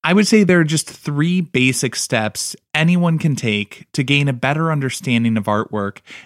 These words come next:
and be confident as they discuss it. Step one is just look. I know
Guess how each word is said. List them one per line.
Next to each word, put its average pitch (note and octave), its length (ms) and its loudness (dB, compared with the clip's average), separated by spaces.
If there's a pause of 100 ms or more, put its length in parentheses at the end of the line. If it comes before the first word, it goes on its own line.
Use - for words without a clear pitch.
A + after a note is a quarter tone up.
(100)
and D3+ 140 2
be D3+ 100 0
confident C3+ 920 -6
as A#2 200 -4
they A#2 140 -2
discuss G#2 520 -6
it. - 140 -16 (1700)
Step A3+ 440 -2
one D3 600 0 (140)
is D#3 220 2
just G3+ 300 -2 (500)
look. C3 600 -2 (960)
I B2 80 2
know G#2+ 320 0